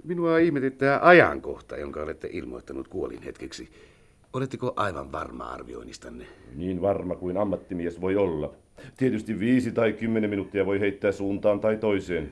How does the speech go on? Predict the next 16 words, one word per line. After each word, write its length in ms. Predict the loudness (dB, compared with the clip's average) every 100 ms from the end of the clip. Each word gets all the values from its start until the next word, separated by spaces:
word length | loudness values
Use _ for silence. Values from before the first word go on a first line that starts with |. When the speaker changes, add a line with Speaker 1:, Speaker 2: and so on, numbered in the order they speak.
| -10
Speaker 1:
Niin, 160 | -10 -8
Speaker 2:
mutta 300 | -6 -6 -2
Speaker 1:
niin. 0 |
Speaker 2:
ei 160 | 2
varmastikaan 600 | 2 2 -2 -10 -4 -4 -2
enemmän. 360 | -4 -6 -10 -14
Speaker 1:
Niin, 160 | -12 -8
te 100 | -6
sanotte 500 | -4 -4 -4 -4 -4
tässä, 420 | 0 -2 0 -2
että 220 | 0 -2
hän 180 | -2 -2
kuoli 340 | 0 0 2 0
tasan 380 | -2 -2 -4
kello 180 | -2 -2
yhdeksän. 500 | -2 -2 -6 -12 -14